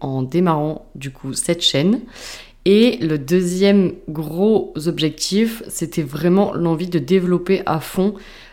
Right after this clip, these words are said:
euh, mon activité professionnelle, mon activité perso. Euh, et c'est réussi, puisque j'ai réussi quand même à passer un gros step en décidant de me consacrer pleinement à mon activité. Donc je suis pleinement, euh,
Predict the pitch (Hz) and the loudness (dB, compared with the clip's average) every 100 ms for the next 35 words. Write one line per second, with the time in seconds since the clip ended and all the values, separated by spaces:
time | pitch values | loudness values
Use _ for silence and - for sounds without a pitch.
0 | - 151 147 143 139 139 139 139 139 151 | -6 -2 0 0 0 0 0 0 0 4
1 | 202 190 190 180 160 170 170 139 147 135 | 4 2 0 -6 -2 -4 -4 -8 -8 -8
2 | 139 139 165 214 214 - 135 135 135 131 | -4 0 2 2 -2 -8 -2 0 0 -2
3 | 131 - 131 131 131 131 - 160 135 - | -4 -6 -10 -6 -6 -6 -10 -8 -6 -2
4 | 165 214 - - - - - - - 156 | 0 0 -2 -14 -14 -14 -18 -20 -4 0
5 | 156 151 147 - 208 202 - - - - | 2 2 0 2 4 4 2 -4 -8 0
6 | 180 170 160 156 151 143 143 135 - 247 | 4 6 4 2 2 0 -2 -2 -2 -4
7 | - - 135 151 147 139 147 147 - 147 | -6 -14 -8 -4 -2 -2 -4 -6 -2 0
8 | 147 - 135 135 143 - 160 - 147 156 | 0 -2 -6 -4 -6 -6 -8 -4 -4 0
9 | 160 208 - 190 196 - - - 165 147 | 2 2 2 0 0 -4 -8 -2 -2 -2
10 | 147 190 190 - 151 - 143 - 156 175 | 0 4 4 2 -2 -4 -6 -6 -4 0
11 | 180 208 165 139 139 175 - 170 165 165 | 2 2 2 2 0 -2 -4 -8 -2 0
12 | 202 - - - - 156 143 139 135 - | 0 -2 -18 -20 -10 -8 -6 -6 -8 -2
13 | 165 180 185 175 147 139 | 2 4 4 2 0 -2